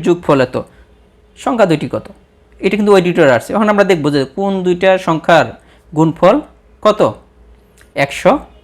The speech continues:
উনআশি। এই দুইটা সংখ্যা যদি গুণ করি, দেখেন যারা গুণ পারবেন না তারা এইভাবে করে নেবেন, নাইন ইন্টু টোয়েন্টি ওয়ান। কত?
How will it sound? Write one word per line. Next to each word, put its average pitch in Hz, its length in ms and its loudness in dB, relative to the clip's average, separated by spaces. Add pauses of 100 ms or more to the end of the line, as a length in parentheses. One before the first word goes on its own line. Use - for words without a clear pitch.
উনআশি। 185 320 -2 (360)
এই 226 140 4
দুইটা 208 220 0
সংখ্যা 190 260 2
যদি 175 180 0
গুণ 170 200 4
করি, 139 140 0 (100)
দেখেন 143 200 -2 (380)
যারা 147 220 4
গুণ 175 200 2
পারবেন 156 240 2
না 202 100 -2
তারা 180 140 2
এইভাবে 151 240 -2
করে 165 180 4
নেবেন, 123 180 -2 (100)
নাইন 147 220 0 (100)
ইন্টু 160 200 -4 (1900)
টোয়েন্টি 208 300 2
ওয়ান। - 120 2 (180)
কত? 208 120 2